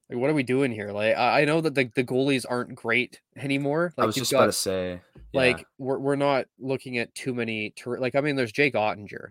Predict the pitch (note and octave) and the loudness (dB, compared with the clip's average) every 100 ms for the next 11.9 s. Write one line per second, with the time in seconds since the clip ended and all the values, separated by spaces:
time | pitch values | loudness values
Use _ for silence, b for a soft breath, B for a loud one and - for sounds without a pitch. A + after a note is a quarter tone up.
0 | G#2 G#2 G2+ - G2+ G2 - G#2 - G#2 | -8 -6 -4 -2 -2 -2 -6 -12 -8 -8
1 | - G#2+ F#2+ - _ - A2+ G2 G2 G2 | -6 -4 -4 -6 _ -10 -8 -2 -2 0
2 | G#2 G2+ G2+ F#2+ G2+ G2+ G#2+ - - _ | 0 0 -4 -6 -4 -4 -6 -10 -16 _
3 | _ _ _ G2+ F#2+ - _ - C#3+ F3 | _ _ _ -10 -10 -12 _ -4 0 2
4 | F#3 A#2 D3+ F3+ B2 - - G2+ - G#2+ | 2 0 -2 0 -2 -2 -6 -6 -6 -10
5 | C#3+ _ _ _ _ _ _ - E3 G2+ | -12 _ _ _ _ _ _ 2 6 6
6 | C#2+ G2+ - A#2 A#2 - B2 A#2 C3 D3 | 6 4 4 2 2 0 -2 0 2 4
7 | E2 F2 - G2+ G2+ A2+ G#2+ F#2 G#2 D3 | 2 -2 -2 0 2 0 -4 0 2 2
8 | - F2+ D#2 D2 F2+ - F#2+ - F2+ G2 | 0 -6 -8 -8 -8 -8 -8 -6 -2 0
9 | G2 - G2 F2 A#2 G2 F2+ - F2+ - | 0 -2 -4 2 4 4 0 -12 -12 -6
10 | F2+ E2+ A#2+ A#2 - _ _ _ _ _ | -6 -4 -4 -4 -6 _ _ _ _ _
11 | _ _ _ _ _ _ - C3+ C3+ | _ _ _ _ _ _ -2 2 2